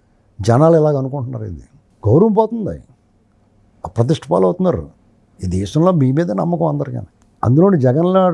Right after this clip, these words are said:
అతని ముఖం చూస్తే మీరు మామూలుగా అతను మంచి పని చేస్తే కూడా అతను జైలు పెట్టాలి మీరు. అసలు బుద్ధి వక్రం అవుతుంది.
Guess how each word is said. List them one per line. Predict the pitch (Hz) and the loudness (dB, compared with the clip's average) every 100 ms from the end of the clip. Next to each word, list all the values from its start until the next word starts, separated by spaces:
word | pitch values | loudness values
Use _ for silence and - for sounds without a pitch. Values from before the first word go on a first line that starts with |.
| 185 | -2
అతని | 120 139 | -4 -2
ముఖం | 120 110 185 | -2 0 0
చూస్తే | 190 196 208 | 0 0 0
మీరు | 196 | 2
మామూలుగా | 170 147 165 185 180 | 2 2 2 2 2
అతను | 170 | 2
మంచి | 160 143 | 2 0
పని | 147 175 | 0 0
చేస్తే | 180 180 | 0 0
కూడా | 185 185 | 0 0
అతను | 175 | 2
జైలు | 165 170 | 2 2
పెట్టాలి | 170 175 160 | 0 0 0
మీరు. | 139 78 - _ _ _ _ _ _ - | 0 -4 -16 _ _ _ _ _ _ 0
అసలు | 147 | 2
బుద్ధి | 131 120 165 | 2 2 2
వక్రం | 175 - 208 | 4 2 2
అవుతుంది. | 214 165 113 | 0 0 -6